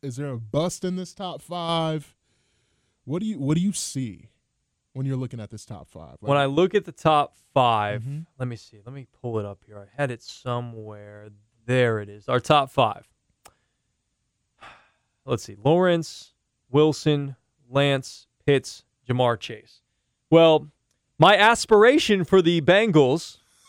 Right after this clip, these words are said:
Speaker 2: you knew was for them to go get Penei Sewell. So I was a little disappointed in that, but I don't think Ja'Marr Chase is gonna be a bust.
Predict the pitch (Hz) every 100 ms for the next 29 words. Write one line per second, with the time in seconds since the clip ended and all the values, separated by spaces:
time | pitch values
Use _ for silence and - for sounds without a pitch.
0 | - - - - - 165 170 175 175 165
1 | 180 180 190 185 190 180 - 180 185 160
2 | - 226 180 143 160 - _ _ _ _
3 | _ _ - 247 247 170 160 185 _ _
4 | _ _ 170 185 165 220 269 262 220 -
5 | 233 220 202 185 156 143 151 175 185 214
6 | 220 220 208 208 196 - 180 170 151 175
7 | 160 143 156 131 127 -